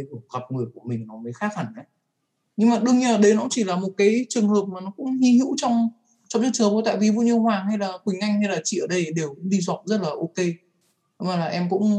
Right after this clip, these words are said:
nghĩ là, em, em nghĩ là sang với trẻ em ok thôi, cũng không sao hết.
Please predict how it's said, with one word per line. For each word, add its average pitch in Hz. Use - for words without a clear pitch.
nghĩ 220
là, 180
em, 175
em 185
nghĩ 226
là 196
sang 185
với 151
trẻ -
em -
ok 175
thôi, 175
cũng 220
không 208
sao 202
hết. 233